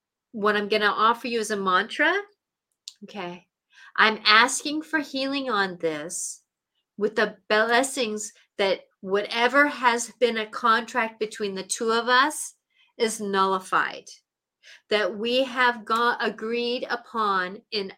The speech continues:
on all levels of our knowings, that whatever has happened in the past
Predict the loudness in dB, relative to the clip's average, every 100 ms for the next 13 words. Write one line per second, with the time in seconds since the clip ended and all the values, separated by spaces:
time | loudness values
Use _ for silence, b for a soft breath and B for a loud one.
0 | -2 0 0 0 2 4 2 2 2 2
1 | 0 0 0 0 -2 -4 -4 -4 -6 -10
2 | -16 -20 B B B B 0 4 4 2
3 | -2 -4 -2 -2 -2 0 -4 0 2 2
4 | -2 -8 -8 -10 -6 -4 -4 -6 -12 -14